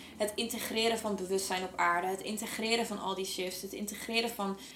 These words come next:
die verlangens van je hart. Het daadwerkelijk gaan doen, maar ook het laten landen. En ja, die rust weer vinden na al die, <laughs> al die lagen die je hebt aangekeken. Dus als je in dat proces zit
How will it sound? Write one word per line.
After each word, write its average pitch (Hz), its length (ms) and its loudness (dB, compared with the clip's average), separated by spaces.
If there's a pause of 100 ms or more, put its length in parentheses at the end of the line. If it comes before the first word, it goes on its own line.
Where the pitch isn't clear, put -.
die 208 140 -2
verlangens 196 380 2
van 196 160 -2
je 190 60 0
hart. 185 260 2
Het 190 100 -4
daadwerkelijk 208 580 4
gaan 202 200 -2
doen, 196 200 2
maar 190 180 2
ook 208 120 0
het - 80 -8
laten 214 360 4
landen. 208 480 6
En 196 220 -2 (640)
ja, 202 140 2
die 202 160 6
rust 220 300 2
weer 208 160 2
vinden 190 640 2
na 196 640 10
al 185 580 4
die, 190 600 -2 (320)
<laughs> - 260 -14
al 494 280 12
die 302 180 10
lagen 240 380 12
die 208 80 6
je 190 60 8
hebt 180 120 4
aangekeken. - 600 -2 (2250)
Dus 254 140 0
als 269 140 4
je 302 60 8
in 277 80 6
dat 262 120 4
proces 254 400 4
zit 202 380 0